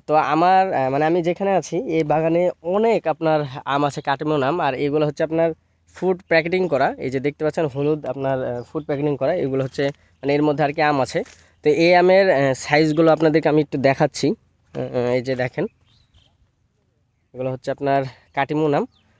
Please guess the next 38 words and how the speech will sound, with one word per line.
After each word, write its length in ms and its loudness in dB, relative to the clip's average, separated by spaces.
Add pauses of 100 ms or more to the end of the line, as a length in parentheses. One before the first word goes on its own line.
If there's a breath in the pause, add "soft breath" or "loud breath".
(120)
তো 80 -2
যাদের 400 4 (160)
এই, 400 2
আহ, 60 2
বাগানে 420 2 (180)
পিওর 340 2
কাটিমন 380 0
আমের 200 2
প্রয়োজন 340 0 (160)
তারা 160 -6
খুব 240 -8
দ্রুত 240 -6
যোগাযোগ 340 0
করবেন। 260 0 (440 soft breath)
আর 100 4
যারা 280 2
পাইকারি 400 2
নিতে 220 2
চান, 200 2 (380)
পাইকারি, 500 0
আহ, 380 0
নিতে 260 0
চাইলেও 300 2
আমাদের 240 2
সাথে 220 -4
যোগাযোগ 320 0
করবেন, 280 -2
আমরা 220 -2
কিন্তু 300 -6 (340)
পাইকারি 360 -2
আমগুলো 300 0
দিয়ে 160 2
থাকি। 240 -2 (500 soft breath)
তো 100 2
যাদের 280 2
বাগানে 360 2
পিওর, 480 0
আহ, 60 -4